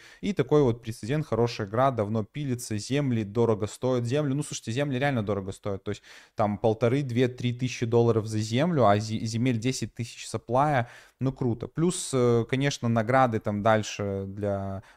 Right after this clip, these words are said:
владельцев земель, экосистема, альянсы. У них там есть реально крутые, э, вот где тут было у нас Mavi Cre-, э, Creators, Mavi Elite,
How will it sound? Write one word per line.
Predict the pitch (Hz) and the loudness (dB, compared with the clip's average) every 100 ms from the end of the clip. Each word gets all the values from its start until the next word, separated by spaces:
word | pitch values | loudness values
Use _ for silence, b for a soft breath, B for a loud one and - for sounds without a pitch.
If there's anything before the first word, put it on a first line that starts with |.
| B | B
владельцев | 117 113 113 - 107 | 0 2 0 -2 -6
земель, | 117 139 170 170 | -2 -2 0 -2
экосистема, | - - - - - 156 151 110 | -4 -8 -10 -8 -2 0 0 0
альянсы. | 110 107 135 156 147 - | 0 2 4 2 0 -2
У | 107 | -2
них | 110 | -2
там | - 107 | -4 -4
есть | 110 - | -4 -2
реально | 110 107 104 | -2 -2 -4
крутые, | - - 110 101 98 B B B | -10 -4 0 0 -2 B B B
э, | 98 95 | -6 -6
вот | 95 101 98 | -4 -6 -6
где | 101 | -6
тут | 104 101 | -6 -8
было | 101 101 | -6 -4
у | 101 | -4
нас | 101 98 - - | -4 -6 -8 -8
Mavi | - 107 110 107 | -4 2 4 2
Cre-, | - 113 110 - | 0 -4 -6 -4
э, | 110 107 | -2 -2
Creators, | 104 - 127 156 170 120 - | -2 -2 0 0 0 -4 -2
Mavi | 113 110 104 101 - | 2 2 2 0 0
Elite, | 113 127 170 | -2 -2 -4